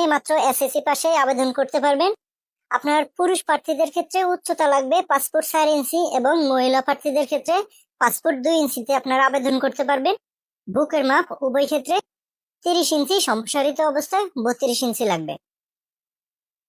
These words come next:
পদের নাম ড্রাইভার। বেতন স্কেল নয় হাজার তিনশো থেকে বাইশ হাজার চারশো নব্বই টাকা। পদ সংখ্যা নব্বইটি। শিক্ষাগত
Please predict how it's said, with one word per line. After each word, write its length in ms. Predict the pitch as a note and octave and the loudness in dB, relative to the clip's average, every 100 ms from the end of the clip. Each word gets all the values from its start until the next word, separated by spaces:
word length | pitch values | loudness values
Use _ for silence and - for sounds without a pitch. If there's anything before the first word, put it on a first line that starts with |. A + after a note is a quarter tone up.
| _ _ _ _ _ _ _ _ _ _ _ _ _ _ - | _ _ _ _ _ _ _ _ _ _ _ _ _ _ -2
পদের 220 | B3+ B3+ | 0 2
নাম 220 | B3 C#4+ E4 C#4+ A#3 | 2 2 0 -4 -2
ড্রাইভার। 480 | A3 A#3 A3+ - E3 _ _ _ - | 2 2 4 2 0 _ _ _ -6
বেতন 300 | A#3 A#3+ A#3+ A3+ | -4 0 0 -2
স্কেল 260 | - C#4+ | 0 0
নয় 180 | C#4 B3 | 2 2
হাজার 160 | A#3+ C4+ | 2 0
তিনশো 300 | C#4 B3+ C4+ | -2 -2 -2
থেকে 180 | C4+ D#4 | 0 0
বাইশ 240 | C4 A#3 B3 | 2 0 0
হাজার 200 | B3 C#4 | 0 0
চারশো 320 | B3 A3+ D4+ | 0 -2 -2
নব্বই 360 | D4 C#4 G#3 G3+ | 0 0 0 -4
টাকা। 240 | F#3 E3 D3 _ _ _ _ - | -4 -12 -14 _ _ _ _ -4
পদ 140 | B3 A#3 | 0 0
সংখ্যা 360 | - A#3 D4+ D#4 | 0 0 0 0
নব্বইটি। 540 | B3+ G#3+ G#3 A3 C#4 F4 _ _ _ _ - | 0 0 0 0 0 -2 _ _ _ _ -8
শিক্ষাগত 500 | - C#4+ D4+ D4+ | -4 -2 0 0